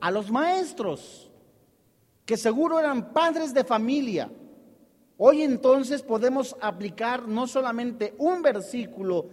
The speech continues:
de enseñanza, de luz a nuestra vida, sino toda la Biblia nos conviene a nosotros escudriñarla, escarbarla, ver qué es lo que Dios dice a nuestra vida.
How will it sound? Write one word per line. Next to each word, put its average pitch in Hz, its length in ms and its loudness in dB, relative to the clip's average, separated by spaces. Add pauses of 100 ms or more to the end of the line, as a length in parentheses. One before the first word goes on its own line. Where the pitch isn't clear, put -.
(140)
de 185 180 0
enseñanza, 185 920 -4 (600)
de 180 160 2
luz 349 500 4
a 202 80 -4
nuestra 180 380 -2
vida, 175 420 -6 (220)
sino 202 400 -2
toda 330 460 6
la 247 140 2
Biblia 180 600 -6 (260)
nos 175 240 -4
conviene 202 480 -2
a 208 60 -4
nosotros 220 760 -4 (380)
escudriñarla, 202 1080 -2 (220)
escarbarla, 196 960 -2 (400)
ver 269 240 4
qué 277 200 0
es 254 80 0
lo 240 160 0
que 208 140 0
Dios 226 260 0
dice 277 320 2
a 220 40 -4
nuestra 175 320 -4
vida. 160 460 -4